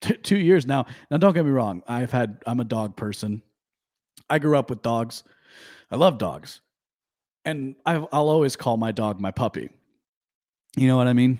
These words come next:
Even, even though one of my dogs is, is, like, thirteen years old right now, he's still my puppy. And he'll always be my puppy because he's a good dog, right? <laughs> And so, of course,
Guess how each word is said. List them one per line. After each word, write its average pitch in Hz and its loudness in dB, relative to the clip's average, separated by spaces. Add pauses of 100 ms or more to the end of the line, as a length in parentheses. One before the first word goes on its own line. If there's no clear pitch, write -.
(120)
Even, 160 2
even 143 2
though 131 4
one 127 -2
of 120 0
my 117 0
dogs 113 -4
is, 104 -6
is, 113 -8
like, 107 -6
thirteen 117 -4
years 107 -6
old 131 2
right 104 -4
now, 101 -4 (880)
he's 175 -4
still 185 0
my 175 2
puppy. 170 -4 (420)
And 139 0
he'll 180 4
always 160 6
be 101 -6
my 82 -6
puppy - -12 (500)
because 113 -4
he's 107 -8
a 117 -8
good 95 -10
dog, - -10 (180)
right? 127 0 (460)
<laughs> 190 8 (280)
And 147 2
so, 165 6
of 151 4
course, 135 0